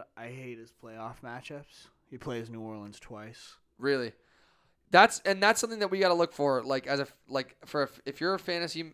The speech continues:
Speaker 2: ma-, manager, like, you gotta start thinking about these things. I have Deshaun Watson playing Indy and Chicago weeks
Speaker 1: Oh,
Speaker 2: fourteen
Speaker 1: yeah.
Speaker 2: and fifteen.
Speaker 1: That was, that was part of the reason. So, with the Chris Carson trade, I traded Chris Carson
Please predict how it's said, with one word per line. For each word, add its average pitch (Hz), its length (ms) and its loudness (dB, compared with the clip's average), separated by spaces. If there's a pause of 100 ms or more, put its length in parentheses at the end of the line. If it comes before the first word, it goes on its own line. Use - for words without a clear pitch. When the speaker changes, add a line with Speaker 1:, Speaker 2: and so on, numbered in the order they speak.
(120)
Speaker 2:
ma-, 123 160 -10
manager, 151 580 0
like, 127 380 -6 (1500)
you 139 140 -6
gotta 156 180 4
start 160 200 0
thinking 151 140 -6
about 135 120 -4
these 131 120 -14
things. 127 220 -12
I 139 180 0
have 143 200 -2 (100)
Deshaun 127 360 -4
Watson 127 400 -2
playing 110 280 -16 (120)
Indy 131 420 -10
and 113 100 -18
Chicago 107 680 -10 (220)
weeks 123 240 -12
Speaker 1:
Oh, - 40 -18
Speaker 2:
fourteen 120 320 -8
Speaker 1:
yeah. - 60 -6
Speaker 2:
and 139 60 -10
fifteen. - 160 -14
Speaker 1:
That 180 120 0
was, - 400 0
that 185 80 2
was 190 120 0
part 202 220 2
of 190 60 0
the 175 80 -2
reason. 165 320 -4
So, 139 440 -4 (360)
with 185 200 -2
the 185 80 -2
Chris - 280 -4
Carson 165 480 0
trade, 120 380 -10
I 117 100 -8
traded 131 500 -8
Chris 123 240 -14
Carson 117 600 -16